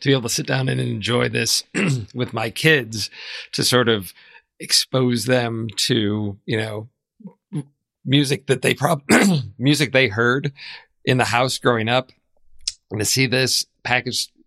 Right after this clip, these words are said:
you know, in this film together as a story that they can really identify as teenagers. Oh my gosh. Yeah. Such a, a great, perfect film to sit down with a f-, uh, for family movie night. Everybody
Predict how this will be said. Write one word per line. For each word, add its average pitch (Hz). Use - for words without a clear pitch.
you 113
know, 104
in 107
this 113
film 123
together 120
as 104
a 95
story 123
that 113
they 110
can 120
really 117
identify 110
as 104
teenagers. 113
Oh 113
my 85
gosh. -
Yeah. 92
Such 127
a, 101
a 113
great, 120
perfect 170
film 131
to 110
sit -
down 113
with 110
a 92
f-, -
uh, 90
for -
family 110
movie 127
night. 120
Everybody 104